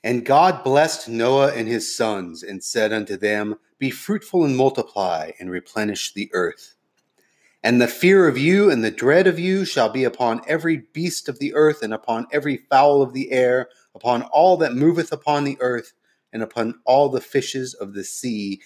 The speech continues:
Into your hands are they delivered. Every moving thing that liveth shall be meat for you, even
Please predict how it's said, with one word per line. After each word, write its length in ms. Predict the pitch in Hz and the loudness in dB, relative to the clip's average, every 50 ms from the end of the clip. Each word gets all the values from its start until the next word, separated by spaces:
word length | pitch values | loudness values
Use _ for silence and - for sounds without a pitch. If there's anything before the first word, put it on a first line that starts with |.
| _ _ - | _ _ -8
Into 240 | 123 123 117 - 131 | -6 -6 -4 -2 0
your 180 | 123 120 110 98 | 4 4 4 4
hands 640 | 95 110 139 143 151 156 156 156 160 160 - - - - | 2 2 2 2 2 2 0 -2 -6 -8 -10 -8 -4 -2
are 80 | 113 110 | -2 0
they 160 | 120 123 117 | 0 0 0
delivered. 560 | 110 117 113 107 104 90 87 85 78 78 - _ _ _ - _ _ _ _ _ _ _ _ _ _ _ _ _ _ _ _ _ _ _ _ _ - - - - - - - | 0 0 0 0 0 -2 -4 -4 -6 -8 -10 _ _ _ -20 _ _ _ _ _ _ _ _ _ _ _ _ _ _ _ _ _ _ _ _ _ -20 -20 -20 -20 -20 -10 -2
Every 260 | - 147 160 175 160 147 | 0 4 4 6 6 8
moving 360 | 147 151 165 160 165 165 151 | 8 8 8 8 6 4 2
thing 360 | 135 - - 160 170 175 156 | 0 0 2 4 4 4 4
that 160 | 147 143 120 | 4 2 2
liveth 360 | 131 151 156 127 110 101 - | 2 2 2 2 0 -2 -4
shall 240 | - - - 123 113 | -6 -2 2 2 2
be 160 | 107 117 113 | 2 0 -4
meat 320 | 110 113 131 147 160 160 - | -4 -2 0 -2 -2 -2 -6
for 180 | - - 143 | -6 -4 -4
you, 320 | 135 139 143 143 143 151 147 147 | -2 0 0 0 0 -2 -4 -4
even 340 | 160 151 143 165 160 156 | -6 -4 -2 -2 -2 -4